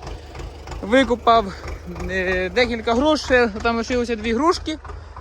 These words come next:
Там малину я всю скосив. І смородину, ось там лежить кущі пару штук,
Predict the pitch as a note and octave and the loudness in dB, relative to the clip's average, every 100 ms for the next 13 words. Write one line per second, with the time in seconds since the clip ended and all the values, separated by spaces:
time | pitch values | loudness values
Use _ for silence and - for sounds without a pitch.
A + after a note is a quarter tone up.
0 | - A#3+ B3 A3+ A#3+ B3 A3+ G#3+ G#3 F#3+ | 0 4 4 4 4 4 4 2 2 2
1 | - - - A#3 G3 - - - - - | -2 -12 -2 2 2 0 -14 -16 -16 -14
2 | - - A#3+ A#3 D#4+ E4+ F4 - - - | -12 -4 -2 2 2 4 2 -2 -12 -12
3 | - - - - - - - - - G#3+ | -12 -10 -10 -10 -10 -8 -8 -8 -4 2
4 | A#3+ C4 - - - - - G#3+ A3 C4 | 4 4 2 -10 -8 -8 -4 2 6 6
5 | C4 B3 A#3 A#3 A3+ A3 A3+ G3 G#3+ - | 4 -2 -4 -2 0 0 0 -2 -4 -2
6 | C4 B3 A3+ - A#3 | 0 0 -2 -4 -6